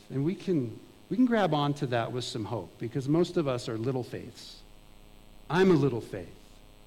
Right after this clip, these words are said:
So the issue isn't la-, the issue is lack of faith versus littleness of faith. They see the signs. The disciples see the signs.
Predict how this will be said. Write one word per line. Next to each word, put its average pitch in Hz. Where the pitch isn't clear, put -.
So -
the 196
issue 254
isn't 214
la-, 180
the 214
issue 226
is 208
lack 190
of 202
faith 185
versus 180
littleness 165
of 143
faith. 104
They 180
see 254
the 285
signs. 147
The 165
disciples 220
see 226
the 233
signs. 180